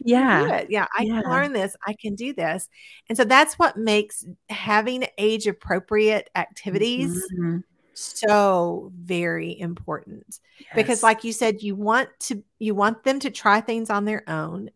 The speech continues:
Speaker 2: and they
Speaker 1: Mm-hmm.
Speaker 2: might need your help a little bit to be able to learn how to do something.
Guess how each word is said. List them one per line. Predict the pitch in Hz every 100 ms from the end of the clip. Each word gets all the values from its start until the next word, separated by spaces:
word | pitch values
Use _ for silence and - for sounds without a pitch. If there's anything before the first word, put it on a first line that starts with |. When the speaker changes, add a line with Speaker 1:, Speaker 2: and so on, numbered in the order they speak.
| _
Speaker 2:
and | 208 202
they | 190
Speaker 1:
Mm-hmm. |
Speaker 2:
might | 190 190 247
need | 262 247
your | 220
help | 208 185 185 -
a | 226
little | 185 180
bit | 170 165 - -
to | 190
be | 196 180
able | 185 185
to | 208
learn | 180 170
how | 185 175
to | 175
do | 180 185
something. | - 160 175 151 139 190